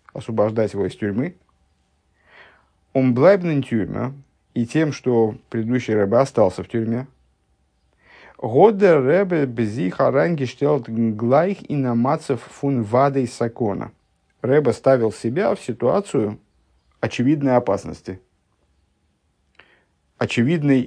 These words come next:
имеется в виду в противоположность сомнительной. Бывают ситуации, когда опасность то ли, то ли будет, то ли нет, а бывает ситуация, когда опасность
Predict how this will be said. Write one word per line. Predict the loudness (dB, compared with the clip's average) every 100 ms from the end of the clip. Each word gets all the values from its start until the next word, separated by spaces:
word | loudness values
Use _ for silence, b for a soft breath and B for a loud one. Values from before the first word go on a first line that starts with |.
| 0
имеется | 2 2 0
в | -2
виду | 0 -2 -4
в | -18 0
противоположность | 0 2 0 2 0 0 -2 -6
сомнительной. | -4 -2 -2 -4 -8 -10 -14 _ _ -8
Бывают | -2 -2 -2
ситуации, | -4 -4 -4 -4
когда | -10 -8 -6 -4 -4 -6 -12 -20 -20 -16
опасность | -10 -6 -6 -8 -14 _
то | -6 -4
ли, | -4
то | -4 -2
ли | -2
будет, | -2 -4 -4 -6
то | -4
ли | -2
нет, | -2 -4 -6 _ _ _ -12
а | -4
бывает | 0 0 0
ситуация, | -6 0 0 0 -4 -4 -8 _
когда | -6 -2 0 0 -2
опасность | -4 -6 -4 -4 -4 -8 -10 -16